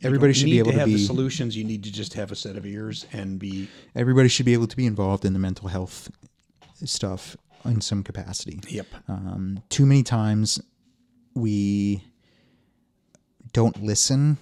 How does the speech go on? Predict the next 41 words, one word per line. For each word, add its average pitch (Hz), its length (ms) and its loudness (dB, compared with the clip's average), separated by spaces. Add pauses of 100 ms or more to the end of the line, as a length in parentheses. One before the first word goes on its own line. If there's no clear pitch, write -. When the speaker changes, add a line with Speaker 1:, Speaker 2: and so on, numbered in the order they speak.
Speaker 1:
We 113 180 -4
jump 107 500 -6 (500)
to, 101 500 0
"Okay, 101 480 0
you 110 180 -2
said 113 280 2
something, 101 420 0
and 101 100 -2
now 104 120 -2
I'm 104 200 0
jumping 107 520 -2
to - 120 -6
what 101 220 -2
I 104 140 -4
think 104 300 -4
you 107 100 0
need 101 160 -2
to - 80 -10
do 98 320 -4
to - 120 -10
not 98 260 -6
feel 107 240 -4
that 95 160 -6
way 98 280 -4
or 101 120 -6
to - 100 -8
f-, - 120 -14 (120)
do, - 120 -8 (100)
or 104 100 -4
to - 140 -12
do 101 160 -4
this 101 220 -8
differently," 101 500 -8 (520)
rather 104 260 -4
than 98 340 -4 (560)
sitting 123 380 4
in 113 100 4
the 110 60 2
space - 640 -2 (560)
and 107 200 -4
listening 101 640 -2